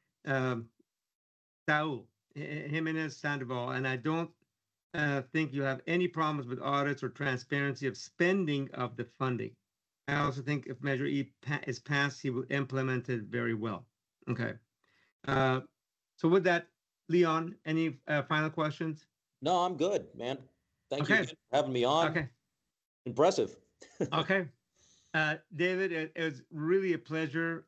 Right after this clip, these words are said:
Speaker 1: uh, having you on the show and hearing your insights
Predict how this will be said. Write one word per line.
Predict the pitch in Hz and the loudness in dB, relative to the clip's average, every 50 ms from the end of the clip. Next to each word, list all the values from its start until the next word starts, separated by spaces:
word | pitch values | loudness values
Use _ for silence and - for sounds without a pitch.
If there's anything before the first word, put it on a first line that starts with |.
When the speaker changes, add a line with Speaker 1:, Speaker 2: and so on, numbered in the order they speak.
| _ - | _ -6
Speaker 1:
uh, | - 139 139 135 131 - - | -2 0 0 0 -2 -2 -4
having | 139 151 156 151 147 156 | 0 0 0 0 0 0
you | 151 156 | -2 0
on | 147 139 | -2 -2
the | 131 127 | -4 -6
show | - - 147 143 143 147 151 156 - - _ - | -4 -2 -2 -2 0 -2 -2 -4 -6 -8 _ -4
and | 143 143 139 135 139 139 | -2 -2 0 0 -2 -2
hearing | 127 147 151 151 156 151 | -2 0 0 0 2 0
your | 139 135 147 147 151 - | 0 0 2 0 0 0
insights | - 151 151 151 - 156 143 143 147 151 139 - | 0 0 0 0 0 0 0 2 2 0 -2 -4